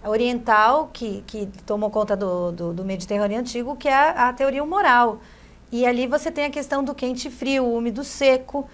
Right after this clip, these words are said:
então, quer dizer, de fato, ah, quais são as, as, os alimentos quentes, né?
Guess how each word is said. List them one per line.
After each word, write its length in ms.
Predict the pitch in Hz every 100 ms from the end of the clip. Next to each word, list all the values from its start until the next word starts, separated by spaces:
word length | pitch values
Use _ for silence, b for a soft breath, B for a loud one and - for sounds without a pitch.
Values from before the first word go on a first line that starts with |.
| B B B
então, 400 | 226 226 262 294
quer 120 | 294 262
dizer, 220 | 233 233
de 140 | 233
fato, 720 | 240 285 302 311 - 220 202
ah, 340 | - 202 202 202
quais 160 | 254 277
são 120 | 302
as, 140 | 277
as, 340 | - 226 220 220
os 120 | 220
alimentos 480 | 233 240 247 247 240
quentes, 640 | - 233 226 214 - 180
né? 260 | 190 190 220